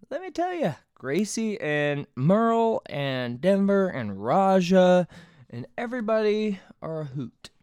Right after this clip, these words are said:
Um, yeah, just, just wait till you hear this story. Um, I do have, uh,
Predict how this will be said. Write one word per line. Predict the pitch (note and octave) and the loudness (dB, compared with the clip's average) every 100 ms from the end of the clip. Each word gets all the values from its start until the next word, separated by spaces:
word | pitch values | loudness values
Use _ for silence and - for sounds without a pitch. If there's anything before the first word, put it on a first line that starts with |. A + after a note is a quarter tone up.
| _ _ _ - - _ _ _ _ | _ _ _ -20 -20 _ _ _ _
Um, | A2+ G#2+ G#2 G2+ G#2 _ _ _ _ _ - | -18 -16 -16 -16 -20 _ _ _ _ _ -12
yeah, | B2 G2+ G2+ | -8 -8 -10
just, | C#3 - | -16 -16
just | - E3+ - | -16 -16 -10
wait | G#2+ G#2 | -8 -8
till | - G2+ | -10 -10
you | G2 | -8
hear | G2+ F2+ | -10 -12
this | C#2+ | -12
story. | - - A#1+ - _ _ _ - | -14 -14 -16 -20 _ _ _ -16
Um, | B2 B2 A#2+ A#2+ | -10 -8 -10 -10
I | C3+ | -6
do | D3+ F#3+ | 0 4
have, | F#3 E3+ D#3+ - | 8 6 4 0
uh, | D3+ C#3+ C3+ | 4 6 4